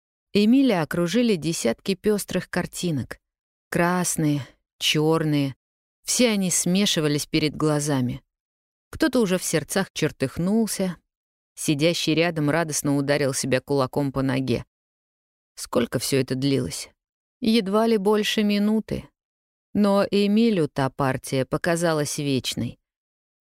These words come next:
Волнение всё сильнее захлёстывало его, но тут "На даму червей кто ставил?"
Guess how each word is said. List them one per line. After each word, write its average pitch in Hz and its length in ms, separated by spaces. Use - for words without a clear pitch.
Волнение 165 720
всё - 180
сильнее 156 540
захлёстывало 143 920
его, 135 420
но 139 340
тут 170 320
"На 180 260
даму 214 420
червей 220 540
кто 240 260
ставил?" 135 640